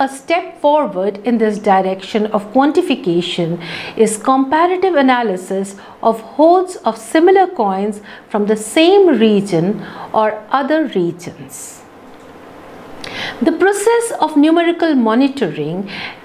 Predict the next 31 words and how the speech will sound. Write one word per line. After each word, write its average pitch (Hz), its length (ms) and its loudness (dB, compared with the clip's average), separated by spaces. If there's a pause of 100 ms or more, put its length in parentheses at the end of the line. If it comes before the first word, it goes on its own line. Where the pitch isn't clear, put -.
(180)
can 392 340 4
be 330 100 4
seen 311 600 2
very 320 580 2
easily 196 760 0 (280)
in 277 160 6
a 269 60 4
very 359 920 4 (180)
imperative 285 840 2
work 190 300 0 (260)
done 262 280 2
by 220 160 2
P 285 260 0
L 339 140 4
Gupta 208 520 0
and 233 200 0
Terry 254 240 0
Hardacre. 160 600 -6 (460)
As 381 300 -2
we 294 120 -2
are 214 220 -2
aware 190 600 -6
that 233 280 -4
P 320 140 4
L 403 140 2
Gupta 349 240 -2
and 254 280 0
Terry 214 260 -2
Hardacre 170 600 -2 (260)
had 196 300 -6
worked 311 380 -2